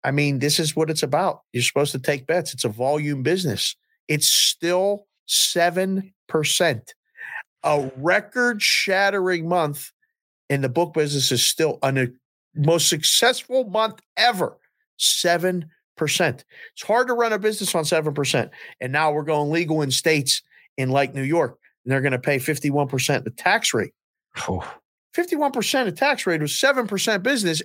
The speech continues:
Speaker 1: on a good month. Go look at the whole percentage or whatever it was in October when the public had their way with books. Um, it's half of that, three percent, three and a half percent.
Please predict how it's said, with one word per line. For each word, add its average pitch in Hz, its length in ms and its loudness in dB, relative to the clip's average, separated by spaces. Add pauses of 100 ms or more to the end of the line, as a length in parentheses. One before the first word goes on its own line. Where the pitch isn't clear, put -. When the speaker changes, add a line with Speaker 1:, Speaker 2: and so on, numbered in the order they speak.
Speaker 1:
on 190 160 2
a 175 100 4
good 262 360 0
month. 135 380 -2 (640)
Go 294 120 2
look 311 160 0
at 302 80 -4
the 247 120 2
whole 262 280 2
percentage 247 500 0
or 202 60 2
whatever 214 380 2
it 202 80 -2
was 208 240 0
in 190 120 0
October 180 600 0
when 160 380 -2 (120)
the 131 100 0
public 214 460 -2
had 139 200 0
their 120 120 0
way 117 200 0
with 107 260 -2
books. - 440 -2 (500)
Um, 123 560 -2 (140)
it's 127 200 0
half 196 340 0
of 101 140 -2
that, - 280 -4
three 180 340 0
percent, 131 500 -2 (140)
three 165 220 0
and 160 80 0
a 151 60 2
half 156 260 0
percent. - 360 -4